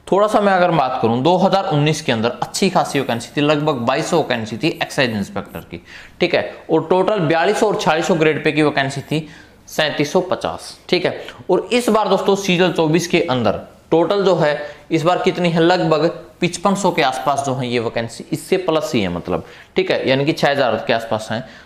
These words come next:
तो यानी कि vacancies इस बार जो है काफ़ी अच्छी है पे-, दो हज़ार उन्नीस के मुकाबले। दो हज़ार उन्नीस में चंडीगढ़ जोन में दोस्तों excise inspector की यूआर कैटेगरी की एक सौ सात vacancy थी,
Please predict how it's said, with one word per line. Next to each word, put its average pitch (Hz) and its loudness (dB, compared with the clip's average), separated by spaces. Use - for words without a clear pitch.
तो 185 4
यानी 196 4
कि 226 2
vacancies 180 0
इस 180 -2
बार 175 0
जो 165 4
है 170 2
काफ़ी 165 0
अच्छी - -2
है 165 -8
पे-, 135 2
दो 131 0
हज़ार 139 0
उन्नीस 143 -2
के 143 -4
मुकाबले। 113 0
दो 196 2
हज़ार 240 2
उन्नीस 233 2
में 226 4
चंडीगढ़ 196 2
जोन 185 4
में 165 4
दोस्तों 190 0
excise 196 -2
inspector 160 0
की 185 0
यूआर 170 4
कैटेगरी 127 -2
की 156 2
एक - -2
सौ 180 -2
सात 160 -2
vacancy 101 -6
थी, 95 -6